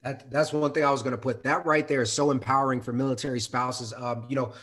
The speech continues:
for, for some of the spouses that we interviewed, not too many, but obviously, uh, by talking to people who are looking for that financial, uh, uh, role, right? That other role besides just being the housekeeper or the caretaker, how else can I contribute?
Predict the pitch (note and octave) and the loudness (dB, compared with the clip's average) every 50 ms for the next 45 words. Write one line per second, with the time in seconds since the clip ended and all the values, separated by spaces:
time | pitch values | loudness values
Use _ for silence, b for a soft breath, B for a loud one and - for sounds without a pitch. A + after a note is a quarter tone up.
0 | B B - D3+ D3 C#3 C3+ - C3 A#2+ - F3+ F#3 F3 D#3+ - - F3 D#3+ D#3+ | B B 2 4 4 4 2 0 -4 -2 0 0 0 0 -2 -2 0 2 2 2
1 | D#3 D#3 C3+ C3 D#3 D3 C3 C3 C3+ D#3 E3 D3 C3+ C3+ A#2 B2+ D3 F3+ F3 - | 0 -2 -2 0 2 2 2 2 2 0 0 0 -2 -2 0 0 0 0 0 -4
2 | G3 F#3 F#3 F#3 E3+ D3+ B2 A2+ B2+ B2 - - C#3+ D3+ D#3+ D#3 - D#3+ D3+ D3+ | -4 -2 0 0 0 0 -2 -2 -4 -4 -6 -4 0 0 0 0 0 -2 -4 -4
3 | C#3+ - D3+ D3 C#3 D3+ D#3+ C3+ B2+ B2+ A2+ B2+ B2 A#2 - - E3 E3 - D#3 | -4 -4 -4 -4 -4 -4 -2 -2 -2 -2 -2 -2 -2 -2 -2 0 0 0 0 0
4 | C#3+ C3+ B2 C#3+ C#3 C3 B2 C3 C#3+ C3 B2 B2+ D#3 D3+ F#3 D#3+ - D3 C#3 B2+ | -2 -4 -4 -6 -6 -4 -2 0 0 0 0 0 -2 -4 -6 -6 -4 0 0 0
5 | - - C#3 C3 C3 C3+ C#3 C#3 C3+ - C#3+ C3+ C3 A#2 B B B B B B | 0 0 -2 -2 0 0 0 -2 -2 -2 -2 -2 -4 -4 B B B B B B
6 | C3+ C3+ C3 B2+ B2 B2 B2 - - C#3 B2+ B2 A#2+ A#2 A2 A2+ A2+ A2 A#2 D3+ | -2 0 2 2 2 2 0 -2 -4 -6 -6 -6 -6 -6 -6 -8 -8 -2 2 4
7 | E3 F3+ D3+ A#2 G2+ - - - - - B2+ B2 A#2+ C3 C#3 D3+ - - C#3+ C3+ | 6 6 6 6 2 -2 -8 -14 -18 -12 -6 -4 0 0 0 0 0 0 -2 -2
8 | C#3 C3+ D#3 D#3 D#3+ D#3 D3 C#3 B2+ A2+ A2+ C#3 D3+ E3 E3 D3+ C#3 C3 B2+ B2 | 0 0 2 2 2 4 2 0 0 0 2 4 4 6 6 6 6 6 4 0
9 | G#2+ G#2+ B2+ A#2+ - D#3 C#3+ C#3+ C#3+ C3 A2 A2 C3+ C3+ - - D3 C#3 C3+ C3 | -2 -4 -4 -2 0 2 2 2 2 0 -2 -4 -6 -6 -4 -4 -2 -2 -2 -2
10 | B2+ A#2 A2+ C3 C3 C3 C3 - - - C3 C3 C3 B2+ B2 A#2+ A2+ - - C#3 | -2 -2 -2 -2 -4 -4 -6 -6 -6 -6 -6 -4 -2 -2 -4 -4 -4 -6 -4 -4
11 | B2+ B2 - C#3 B2+ A2+ - A#2+ A2 A2 B B B B B _ - - E3 G3+ | -4 -4 -4 -4 -4 -4 -4 -6 -8 -8 B B B B B _ -4 0 2 4
12 | G#3 - - - D#3 D3 C3+ C3 C3 B2+ A2+ G#2+ - E3 E3 C3 A#2 A2 G2 B | 4 2 0 -2 -2 -2 -2 -2 -4 -6 -8 -8 -6 -6 -6 -6 -6 -8 -8 B